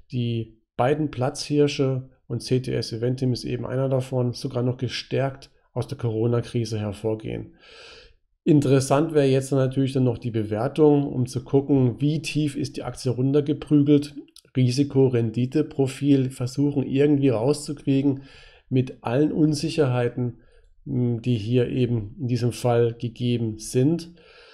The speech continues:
Wir haben hier eigentlich ein Unternehmen vor uns, das man schön bewerten kann, weil eben die Gewinnentwicklung sehr stetig ist, bis eben jetzt hier beim Einbruch von Corona. Und dann gucken wir uns einfach mal an, wie das Ganze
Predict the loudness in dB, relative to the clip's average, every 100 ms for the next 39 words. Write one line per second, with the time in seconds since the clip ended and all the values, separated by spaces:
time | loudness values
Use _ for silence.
0 | -20 _ 0 2 2 2 0 2 2 2
1 | 0 0 0 2 2 2 2 0 -4 -14
2 | _ -6 0 0 2 0 0 -8 -10 -8
3 | -2 0 0 -4 -10 _ _ _ -4 4
4 | 6 6 4 -2 0 -2 -2 -6 -8 -18
5 | _ -6 -2 0 -2 -4 -12 _ _ -8
6 | -4 -2 0 0 2 2 0 -2 0 0
7 | 0 -6 -4 -4 -2 -4 -4 -4 -4 -4
8 | -4 -2 -4 -6 -20 _ _ _ -20 -20
9 | -20 -14 0 0 0 0 0 0 0 -2
10 | -4 -4 -2 0 -4 -4 -4 -6 -4 -6
11 | -4 -4 -4 -6 -4 2 4 4 2 -4
12 | -18 _ _ _ -20 _ _ _ -12 -6
13 | -4 -2 -2 -2 -2 2 0 0 -4 -4
14 | -2 0 -2 -2 -2 -2 -4 -2 -4 -4
15 | -6 -4 -4 -4 -6